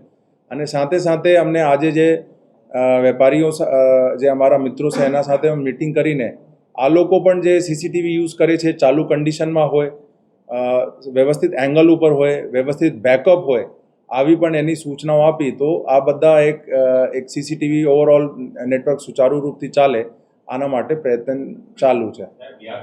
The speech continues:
Speaker 2: પર વિરુદ્ધ કડક કાર્યવાહી કરવામાં આવે છે, પરંતુ ભાવનગર પોલીસની સામાન્ય રીતે એવું થતું હોય છે કે ફરિયાદને અર્થિંગ કરવામાં આવતી હોય છે.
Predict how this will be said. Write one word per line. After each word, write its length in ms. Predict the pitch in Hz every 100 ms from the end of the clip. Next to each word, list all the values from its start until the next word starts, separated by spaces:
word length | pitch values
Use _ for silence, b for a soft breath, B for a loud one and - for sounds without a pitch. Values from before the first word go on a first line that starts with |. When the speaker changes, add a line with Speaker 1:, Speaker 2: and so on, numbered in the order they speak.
| -
Speaker 2:
પર 80 | 143
વિરુદ્ધ 420 | 131 127 - 139
કડક 220 | - _
કાર્યવાહી 460 | 123 120 123 123 120
કરવામાં 640 | 117 120 117 113 113 113
આવે 120 | -
છે, 40 | _
પરંતુ 420 | _ - _ _
ભાવનગર 480 | 107 - - - -
પોલીસની 680 | _ _ _ _ _ _ _
સામાન્ય 380 | _ _ 147 147
રીતે 220 | 147 143
એવું 180 | 135 127
થતું 240 | _ 135
હોય 120 | 127
છે 80 | _
કે 120 | _
ફરિયાદને 640 | _ _ - 113 117 123 117
અર્થિંગ 300 | 117 - -
કરવામાં 340 | 117 110 107
આવતી 340 | 101 101 _ 110
હોય 100 | -
છે. 180 | _